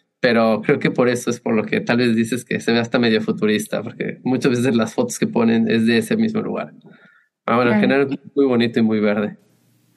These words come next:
Speaker 2: Qué padre. Y ahora, yéndonos un poquito atrás, ¿qué te llevó hasta allá?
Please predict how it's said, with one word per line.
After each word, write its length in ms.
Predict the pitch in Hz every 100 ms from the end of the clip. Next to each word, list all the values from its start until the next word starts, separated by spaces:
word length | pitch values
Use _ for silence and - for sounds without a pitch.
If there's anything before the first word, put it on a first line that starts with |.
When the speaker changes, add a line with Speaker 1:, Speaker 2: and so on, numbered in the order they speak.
| _ _ _ -
Speaker 2:
Qué 160 | 277
padre. 460 | 254 254 262 233 214 -
Y 140 | 269
ahora, 560 | 269 262 269 277 247 -
yéndonos 540 | 226 254 240 240 220
un 120 | 240 214
poquito 680 | 220 233 220 233 220 202 196
atrás, 640 | 220 - 240 262 226 - -
¿qué 100 | -
te 220 | 285 381 311
llevó 340 | 220 220 233
hasta 440 | 233 214 208 -
allá? 340 | 208 226 214